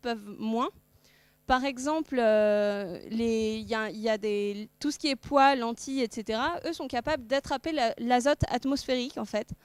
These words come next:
Et, euh, et c'est une capacité qui est super importante parce que l'azote, on en a besoin pour faire croître les plantes. Et, euh, et elles, elles arrivent à l'attraper dans l'air.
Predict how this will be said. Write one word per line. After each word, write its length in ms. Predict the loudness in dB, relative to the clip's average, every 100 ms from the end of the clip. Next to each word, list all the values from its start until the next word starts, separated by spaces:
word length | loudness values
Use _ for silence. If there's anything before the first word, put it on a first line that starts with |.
| _ _ _ _ _ 0
Et, 260 | 4 6
euh, 240 | 8 6 4
et 140 | 0
c'est 100 | -2
une 80 | -2
capacité 440 | -2 -2 -2 -4
qui 60 | -6
est 20 |
super 260 | -8 -4 -4
importante 360 | -4 -4 -4 -4
parce 160 | -6
que 80 | -2
l'azote, 400 | 0 2 2 0
on 100 | -2
en 120 | -4 -4
a 80 |
besoin 440 | -4 -4 -4 -4 -6
pour 180 | -10 -10
faire 220 | -8 -8
croître 360 | 0 0 2 -2
les 120 | -2
plantes. 360 | -4 -6 -8 -18 _ -20 -20 _ -2
Et, 260 | 2 4 6
euh, 180 | 6
et 60 | 4
elles, 180 | 4 2
elles 160 | 0
arrivent 180 | -2 0
à 60 | 0
l'attraper 380 | 0 -2 -2 -2
dans 120 | -2
l'air. 220 | 0